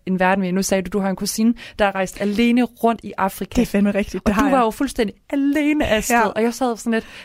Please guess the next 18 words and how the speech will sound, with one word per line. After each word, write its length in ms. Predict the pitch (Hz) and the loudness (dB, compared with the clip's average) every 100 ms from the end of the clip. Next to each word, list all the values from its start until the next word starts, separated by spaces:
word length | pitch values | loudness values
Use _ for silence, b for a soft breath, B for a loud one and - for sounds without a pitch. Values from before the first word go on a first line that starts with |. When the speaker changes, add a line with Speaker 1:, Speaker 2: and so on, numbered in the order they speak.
| B B - | B B -4
Speaker 1:
det 220 | 190 170 | -2 0
er 80 | 156 | 0
måske 400 | 214 208 - 190 | 0 -2 -2 -4
lidt 240 | 175 180 | 0 0
vildt, 220 | 180 160 214 | 0 0 0
det 80 | |
vil 100 | 208 | 0
jeg 120 | 180 175 | 0 0
gerne 200 | 175 175 | -2 -2
give 120 | 175 | 0
Speaker 2:
Altså, 120 | 175 | 2
Speaker 1:
dig, 80 | 190 | 4
men 100 | 190 | 4
hun 100 | 208 | 4
Speaker 2:
Afrika. 200 | 208 208 | 4 4
Speaker 1:
møder 180 | 208 208 | 4 2
nogle 180 | 196 160 | 0 -4
andre, 340 | 160 160 | -8 -8